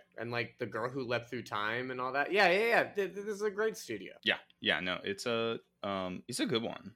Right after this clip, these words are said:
Speaker 2: Um, so, you know,
Speaker 1: Mm.
Speaker 2: genuinely a, uh, a travesty not to get nominated. Um, there's another film, Pompo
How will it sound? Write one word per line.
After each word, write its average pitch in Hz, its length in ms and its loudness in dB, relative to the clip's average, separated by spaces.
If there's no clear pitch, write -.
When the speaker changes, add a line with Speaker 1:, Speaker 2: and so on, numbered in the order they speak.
Speaker 2:
Um, 90 640 0
so, 92 380 0
you 107 80 -2
know, 87 140 0
Speaker 1:
Mm. 98 420 -10
Speaker 2:
genuinely 95 840 0
a, 87 640 -4
uh, 92 380 -8
a - 60 -18
travesty 90 800 0
not 85 220 -4
to - 80 -8
get 85 260 -2
nominated. 82 460 -2
Um, 107 160 8
there's 107 140 4
another 92 260 8
film, 85 420 0
Pompo 104 440 2